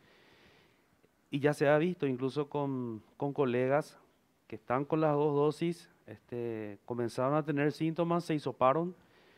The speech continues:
eh, dio positivo al covid, pero prácticamente estuvieron en la casa con síntomas muy leves, eh, dos, tres días de síntomas y después desaparece. O sea, este, muy,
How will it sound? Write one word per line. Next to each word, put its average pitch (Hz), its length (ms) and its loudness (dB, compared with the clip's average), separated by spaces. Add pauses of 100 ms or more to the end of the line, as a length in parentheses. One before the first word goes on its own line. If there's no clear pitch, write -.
(280)
eh, 113 140 -8
dio 135 240 4
positivo 165 500 -2
al 170 80 0
covid, 165 320 -2
pero 170 120 -6
prácticamente 151 640 0
estuvieron 143 400 -4
en 147 80 -4
la 131 80 -2
casa 147 320 -2
con 123 260 -8
síntomas 139 600 -4
muy 139 180 -2
leves, 139 480 -2 (960)
eh, 120 560 -4
dos, 135 160 0
tres 131 220 0
días 143 260 2
de 151 80 4
síntomas 165 540 -2
y - 20 2
después 139 300 0
desaparece. 131 560 -2
O 110 60 -8
sea, 110 340 -4 (260)
este, 117 380 -12
muy, 131 720 0